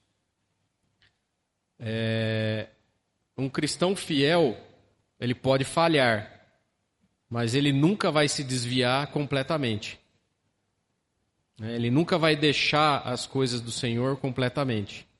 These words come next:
Ele vai ter sempre aquela sementinha ali.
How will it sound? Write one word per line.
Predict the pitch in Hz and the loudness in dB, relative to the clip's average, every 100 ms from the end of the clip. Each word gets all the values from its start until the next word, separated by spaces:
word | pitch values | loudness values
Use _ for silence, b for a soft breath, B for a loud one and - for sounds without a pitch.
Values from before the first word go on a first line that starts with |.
| _ _ - | _ _ -12
Ele | 107 113 | -6 -2
vai | 120 | -2
ter | 117 - 123 | -4 -4 -4
sempre | - - 165 185 170 | -2 0 0 2 -2
aquela | 165 165 156 | 0 0 0
sementinha | - 170 165 143 - 143 147 147 147 _ _ _ - | 0 0 2 0 0 0 0 0 -4 _ _ _ -8
ali. | 131 139 110 | -2 0 -2